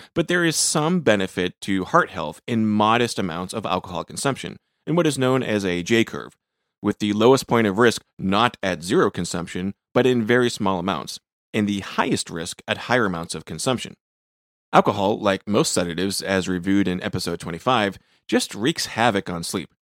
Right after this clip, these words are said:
Being sedated and unconscious is not the same thing as actually being asleep. Furthermore, the liver metabolizes alcohol relatively quickly,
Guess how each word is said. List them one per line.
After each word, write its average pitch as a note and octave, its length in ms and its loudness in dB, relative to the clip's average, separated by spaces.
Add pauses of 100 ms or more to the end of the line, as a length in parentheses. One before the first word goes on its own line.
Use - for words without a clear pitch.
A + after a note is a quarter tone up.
(460)
Being C#3+ 340 2
sedated A2+ 640 2
and G2 140 -2
unconscious A#2 800 2
is G2 160 -4
not F#3+ 180 -2
the F3 80 -2
same D3 300 -4
thing G#2 400 0
as G2 160 0
actually F2+ 340 -4
being D#2+ 180 -8
asleep. F#2 360 -4 (840)
Furthermore, G#2 480 0 (320)
the B2 80 4
liver E3+ 280 2
metabolizes B2+ 760 -2
alcohol A2+ 520 -2
relatively E3 480 -4
quickly, F2 460 -8